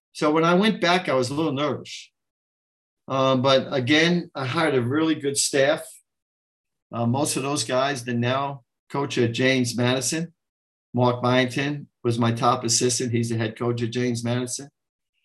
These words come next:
Uh, Andrew Wilson, who played at Florida State. My nephew, Jonathan Cremens, they're all at James Madison.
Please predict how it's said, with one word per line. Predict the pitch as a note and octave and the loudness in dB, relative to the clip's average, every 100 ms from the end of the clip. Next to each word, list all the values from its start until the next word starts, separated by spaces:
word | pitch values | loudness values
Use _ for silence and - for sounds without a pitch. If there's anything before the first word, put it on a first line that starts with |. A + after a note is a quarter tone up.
| _ _ _ _ - | _ _ _ _ -8
Uh, | G#2+ G2 | -4 -2
Andrew | G2+ A#2+ A#2+ A2+ | 2 2 2 2
Wilson, | G#2 C3+ C#3+ C#3+ C#3 | 2 2 0 -2 -2
who | A#2 | -4
played | A#2+ B2 A#2 | -2 -2 -2
at | A#2 | -2
Florida | A#2 A2 | -4 -2
State. | G2+ - C3 C#3 C#3 _ _ _ _ _ | -6 -4 -2 -4 -6 _ _ _ _ _
My | A2 G#2 | -4 -2
nephew, | A2 C3 C3+ C3+ C#3 | 2 2 2 -2 -2
Jonathan | B2 A#2+ A#2 A#2+ B2 B2 B2 | -4 -4 -4 0 0 0 -4
Cremens, | A#2 C3 C#3 C#3+ A#2+ | -4 -4 -4 -4 0
they're | A#2+ | 2
all | A#2+ C#3 | 2 2
at | C3 | 0
James | A#2+ B2+ B2 | 0 -2 -2
Madison. | A2 B2 C#3 - G#2+ A#2 | -2 -2 -2 -6 -8 -12